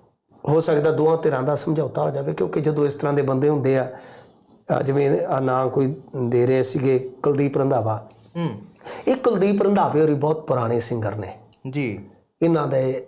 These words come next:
Speaker 1: ਮਤਲਬ ਕਿ ਰਿਸ਼ਤੇ ਨਾਤੇ ਅੱਛੇ ਨੇ। ਗਾਂਹ ਫਿਰ ਤੁਹਾਨੂੰ ਪਤਾ ਬੰਦਾ ਲੱਭ ਲਿਆ ਜਾਂਦਾ ਹੈ, ਰੰਧਾਵਾ, ਉਹ ਵੀ ਰੰਧਾਵਾ, ਤੁਹਾਨੂੰ ਪਤਾ ਹੀ, ਮੈਂ ਜਿਵੇਂ ਕਿਹਾ।
Speaker 2: ਹੂੰ।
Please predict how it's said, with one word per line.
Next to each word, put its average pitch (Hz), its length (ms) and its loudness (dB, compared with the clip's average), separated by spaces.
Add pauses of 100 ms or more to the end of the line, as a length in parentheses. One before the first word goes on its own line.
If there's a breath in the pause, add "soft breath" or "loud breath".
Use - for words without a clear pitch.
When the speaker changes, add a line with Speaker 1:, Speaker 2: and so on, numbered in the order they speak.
Speaker 1:
ਮਤਲਬ 123 460 -2
ਕਿ 123 480 -2 (440)
ਰਿਸ਼ਤੇ 127 360 -2
ਨਾਤੇ 123 560 -2 (120)
ਅੱਛੇ 135 340 0
ਨੇ। 107 280 -4 (1040)
ਗਾਂਹ 180 180 2
ਫਿਰ 160 140 0
ਤੁਹਾਨੂੰ 143 260 0
ਪਤਾ 147 480 0
ਬੰਦਾ 143 240 2
ਲੱਭ 151 220 2
ਲਿਆ 143 160 2
ਜਾਂਦਾ 135 260 0
ਹੈ, 165 220 2
ਰੰਧਾਵਾ, 175 340 2
ਉਹ 147 140 6
ਵੀ 196 120 2
ਰੰਧਾਵਾ, 165 400 2
ਤੁਹਾਨੂੰ 156 220 0
ਪਤਾ 143 220 -2
ਹੀ, 139 80 -2
ਮੈਂ 135 140 0
ਜਿਵੇਂ 135 220 -2
ਕਿਹਾ। 139 220 -6 (200)
Speaker 2:
ਹੂੰ। 147 140 -6